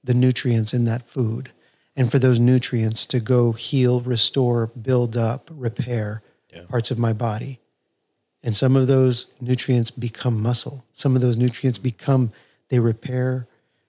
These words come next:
Speaker 1: they restore, they heal, and they build up parts of my body. But it takes time for my body to metabolize that food that I've consumed.
Speaker 2: Mm.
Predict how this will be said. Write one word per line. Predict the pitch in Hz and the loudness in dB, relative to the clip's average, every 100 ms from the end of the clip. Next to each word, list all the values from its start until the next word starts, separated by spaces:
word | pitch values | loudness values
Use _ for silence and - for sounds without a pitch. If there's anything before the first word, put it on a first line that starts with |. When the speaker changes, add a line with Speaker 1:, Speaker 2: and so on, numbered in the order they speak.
| _ _ | _ _
Speaker 1:
they | 117 113 | -4 -2
restore, | 110 - - 131 123 120 | 0 0 0 2 2 2
they | 113 | 0
heal, | 113 - 127 120 113 | -2 -4 -2 0 2
and | 113 | 2
they | 113 | 0
build | 104 131 123 | 0 -2 0
up | 120 117 _ _ | 0 -2 _ _
parts | 117 - | -8 -4
of | 117 | 0
my | 117 | 0
body. | 110 131 120 | 0 0 -2
But | 117 110 127 | -6 -6 -8
it | _ _ _ - | _ _ _ -4
takes | 156 131 | -2 0
time | - 170 160 143 | 2 4 4 2
for | 127 | 2
my | 127 | 2
body | 120 117 113 | 4 2 2
to | 113 | 0
metabolize | 117 107 117 117 113 113 110 107 | 0 2 2 0 0 -2 -6 -4
that | 117 117 | -4 -4
food | - 131 120 | -2 0 0
that | 120 | -2
I've | 113 | -4
consumed. | 143 139 - 165 113 101 | -2 0 2 0 -2 -12
Speaker 2:
Mm. | 92 90 | -20 -20